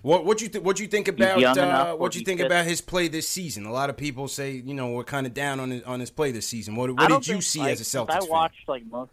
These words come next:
Speaker 2: of the games. I watched most of the games, like, this year. I think,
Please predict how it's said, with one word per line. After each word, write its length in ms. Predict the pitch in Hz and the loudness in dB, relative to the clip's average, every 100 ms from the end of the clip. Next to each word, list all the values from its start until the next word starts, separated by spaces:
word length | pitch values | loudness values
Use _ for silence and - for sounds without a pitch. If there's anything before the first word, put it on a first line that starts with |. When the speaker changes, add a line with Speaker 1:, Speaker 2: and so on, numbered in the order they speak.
| - | -12
Speaker 2:
of 80 | 127 | -10
the 80 | |
games. 400 | 117 123 127 131 135 _ _ _ _ _ _ - | -6 -4 -4 -6 -12 _ _ _ _ _ _ 2
I 160 | 117 | 6
watched 320 | 135 139 - | 6 4 2
most 220 | - 127 - | -8 -12 -12
of 80 | 123 | -14
the 100 | 120 | -12
games, 400 | 107 101 104 104 - | -10 -10 -10 -12 -8
like, 180 | 101 - | -8 -6
this 100 | 104 - | -12 -6
year. 300 | 104 98 - - | -4 -2 -6 -2
I 160 | 120 131 | 2 2
think, 260 | 151 135 | 0 -6